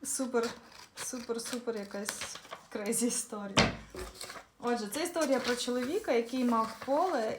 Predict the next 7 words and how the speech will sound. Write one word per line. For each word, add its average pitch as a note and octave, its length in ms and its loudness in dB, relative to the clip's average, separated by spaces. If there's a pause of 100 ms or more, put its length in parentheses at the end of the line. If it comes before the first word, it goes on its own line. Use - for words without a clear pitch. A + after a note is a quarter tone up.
(120)
і C4+ 420 0
трьох A#3+ 280 2
синів. G3+ 480 -2 (2250)
І B3 100 -2
вирішив G4 440 4
цей C4+ 160 2
чоловік B3+ 480 2